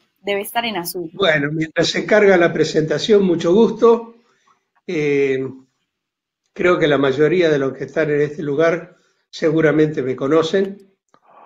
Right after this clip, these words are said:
Speaker 2: Este, me <laughs> conocen simplemente porque he dedicado mi vida a la pequeña y mediana empresa. Y bueno, de alguna forma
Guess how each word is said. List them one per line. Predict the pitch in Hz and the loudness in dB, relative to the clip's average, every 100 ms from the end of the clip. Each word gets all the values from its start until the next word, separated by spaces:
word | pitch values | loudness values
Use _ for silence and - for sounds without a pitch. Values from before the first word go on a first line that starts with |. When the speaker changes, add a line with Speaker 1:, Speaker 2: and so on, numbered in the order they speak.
| - - | -20 -16
Speaker 2:
Este, | 160 131 - - 139 123 - _ _ - | -8 -8 -10 -18 -14 -14 -14 _ _ -4
me | 170 | -4
<laughs> | - | 0
conocen | 247 - 190 | 0 2 4
simplemente | 180 151 156 180 190 | 4 4 4 4 4
porque | 160 147 143 156 | 2 2 4 4
he | |
dedicado | 151 147 143 156 160 | 6 4 2 2 4
mi | 143 143 | 2 2
vida | 170 190 | 2 4
a | |
la | 160 139 | 4 2
pequeña | 135 147 147 | -2 -2 -2
y | |
mediana | 139 139 135 | -2 -2 -2
empresa. | 139 185 190 185 240 - _ _ _ _ _ _ - | -4 -2 -2 -4 -8 -10 _ _ _ _ _ _ -6
Y | 196 | 0
bueno, | 254 196 | 2 4
de | 165 160 | 4 4
alguna | 190 220 202 | 2 0 0
forma | - 220 196 202 233 - | 2 2 4 2 -2 -6